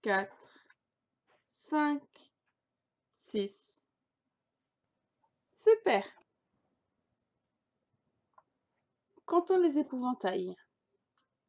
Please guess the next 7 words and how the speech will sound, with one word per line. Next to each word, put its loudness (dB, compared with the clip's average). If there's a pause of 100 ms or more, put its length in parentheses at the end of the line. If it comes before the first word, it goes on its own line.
Un, 0 (720)
deux, 6 (720)
trois, 2 (720)
quatre. 0 (840)
On -4
met -2 (240)
pareil 0